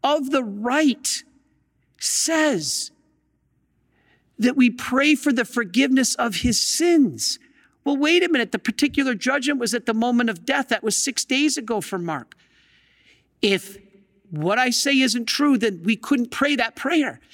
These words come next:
But that's an official prayer of the church. It says,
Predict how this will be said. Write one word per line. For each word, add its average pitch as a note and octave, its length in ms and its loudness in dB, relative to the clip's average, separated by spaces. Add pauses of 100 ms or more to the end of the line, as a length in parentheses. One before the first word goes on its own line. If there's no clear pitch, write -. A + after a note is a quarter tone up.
(120)
But C4 120 -2
that's C4 200 -2
an C4 80 4
official C4 440 0
prayer C4+ 300 -2
of G#3 100 -2
the - 80 -2
church. - 600 -4 (280)
It C4 160 4
says, D4 540 0